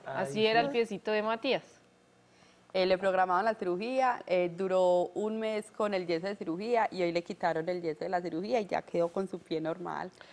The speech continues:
Speaker 2: ¿Pero cómo así? ¿Cuántos yesos normales y cuántos de
Speaker 3: Eh, fueron
Speaker 2: cirugía con-
Speaker 3: ocho yesos, eh, en total ocho yesos,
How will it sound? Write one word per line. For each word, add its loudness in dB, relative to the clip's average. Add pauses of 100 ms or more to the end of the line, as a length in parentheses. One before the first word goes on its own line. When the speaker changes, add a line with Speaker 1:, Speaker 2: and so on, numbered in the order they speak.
Speaker 2:
¿Pero 2
cómo 0
así? 0
¿Cuántos -2
yesos 2
normales 2
y -4
cuántos -4
de 6
Speaker 3:
Eh, 0
fueron 2
Speaker 2:
cirugía 4
con- 2
Speaker 3:
ocho 4
yesos, 2
eh, 2
en 0
total 0
ocho -2
yesos, -2